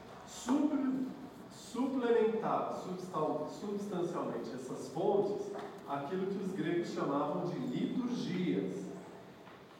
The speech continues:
pagamentos obrigatórios efetu-, efetuados não por meio de recolhimento de impostos,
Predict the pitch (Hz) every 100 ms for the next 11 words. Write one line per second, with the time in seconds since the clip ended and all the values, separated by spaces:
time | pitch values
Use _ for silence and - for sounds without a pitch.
0 | - 151 147 151 160 202 202 208 208 196
1 | 175 - - 196 196 196 175 165 - -
2 | 131 - 135 135 139 135 131 135 - 180
3 | 202 - - 131 139 170 202 190 175 170
4 | 175 175 151 151 151 139 127 123 123 -
5 | 160 - 147 147 - - 151